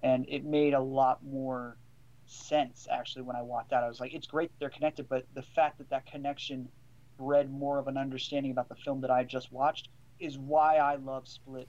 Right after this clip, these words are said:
more, uh, than I like Unbreakable. Unbreakable is a really good movie with a pretty solid, um, ending, I think.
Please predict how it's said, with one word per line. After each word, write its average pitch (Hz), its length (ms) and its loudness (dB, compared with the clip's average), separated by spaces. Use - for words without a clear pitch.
more, 127 560 -8
uh, 127 360 4
than 139 120 0
I 131 100 4
like 131 240 0
Unbreakable. 127 460 -6
Unbreakable 180 520 2
is 139 80 -4
a 151 60 2
really 147 340 0
good 139 280 2
movie 139 440 2
with 139 160 0
a 131 60 0
pretty 156 500 0
solid, 135 680 2
um, 127 320 -2
ending, 127 440 -8
I 139 100 0
think. 127 380 -8